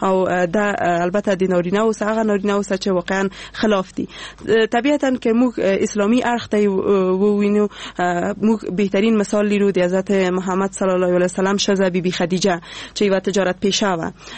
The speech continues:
هغه هم ښځه وه، مګر تجارت یې کوله. نو په دو لحاظ،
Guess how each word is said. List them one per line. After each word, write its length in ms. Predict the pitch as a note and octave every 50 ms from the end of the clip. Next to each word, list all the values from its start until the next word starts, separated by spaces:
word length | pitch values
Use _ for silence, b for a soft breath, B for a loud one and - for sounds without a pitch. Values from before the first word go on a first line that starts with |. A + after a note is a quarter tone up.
| B -
هغه 240 | G#3+ G#3+ A#3 C4+
هم 60 | C#4 C4
ښځه 320 | - - A#3+ A3+ F#3+ D#3+
وه، 200 | D3 D3 D#3+ - B B B B B -
مګر 280 | A3 G#3+ G#3 A#3 A3 G3
تجارت 500 | - - G#3+ G3 G3+ F#3+ G3+ G#3+ - G3+
یې 40 | F#3+
کوله. 440 | - F3+ E3+ E3 D#3+ D#3+ D#3+ D#3+ E3 B B B B B -
نو 320 | G#3 G#3+ A3 A3 G#3+ G#3
په 100 | G#3 -
دو 160 | A3+ A#3+ D#4 D#4+
لحاظ، 340 | D4+ D4 C4+ D4 C#4+ C#4